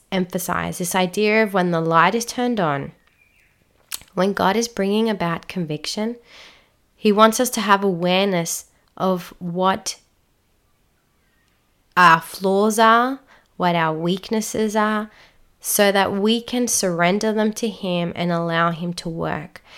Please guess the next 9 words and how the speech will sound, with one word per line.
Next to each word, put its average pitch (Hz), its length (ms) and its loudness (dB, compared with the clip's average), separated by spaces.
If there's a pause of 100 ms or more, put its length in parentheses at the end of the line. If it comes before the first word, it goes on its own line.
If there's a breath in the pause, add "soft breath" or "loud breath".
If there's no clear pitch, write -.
(340 loud breath)
In 214 160 2
the 214 160 4
end, 202 400 2 (920)
the 185 260 -8
psychologist 190 680 0
that 196 100 0
was 180 140 -2
being 175 180 -4
interviewed 208 640 0